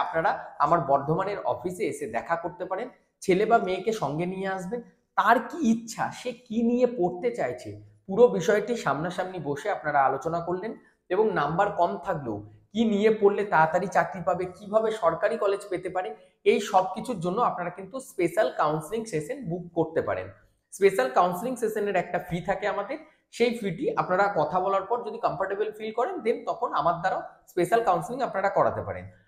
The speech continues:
আরও একটি বিষয় আপনাদেরকে বলে রাখবো, এই ভিডিওর ডেসক্রিপশনে একটা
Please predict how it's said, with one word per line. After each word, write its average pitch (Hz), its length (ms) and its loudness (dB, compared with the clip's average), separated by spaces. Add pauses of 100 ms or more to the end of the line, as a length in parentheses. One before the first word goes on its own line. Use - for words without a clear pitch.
(140)
আরও 175 240 10
একটি 233 240 -2
বিষয় 226 240 6
আপনাদেরকে 196 440 0
বলে 170 140 4
রাখবো, 175 260 0 (240)
এই 226 80 2 (120)
ভিডিওর 226 340 4
ডেসক্রিপশনে 190 520 -4
একটা 226 140 -6